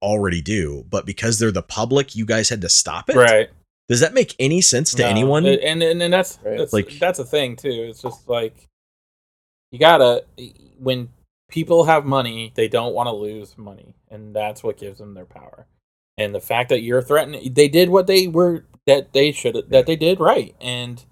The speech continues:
Speaker 2: it's something we've always talked about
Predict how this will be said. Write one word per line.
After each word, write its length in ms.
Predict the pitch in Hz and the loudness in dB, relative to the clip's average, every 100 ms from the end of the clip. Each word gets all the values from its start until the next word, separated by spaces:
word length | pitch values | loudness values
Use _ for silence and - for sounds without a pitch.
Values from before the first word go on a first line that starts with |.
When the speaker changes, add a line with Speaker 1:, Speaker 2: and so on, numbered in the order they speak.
| _ _ _ _ | _ _ _ _
Speaker 2:
it's 160 | 120 - | -2 0
something 380 | 117 123 139 | -2 -2 -2
we've 200 | 131 139 | -2 0
always 380 | 131 123 139 131 - _ _ | 2 2 2 -2 -12 _ _
talked 280 | - 190 - | 2 2 2
about 440 | - 101 90 90 | -6 -6 -8 -16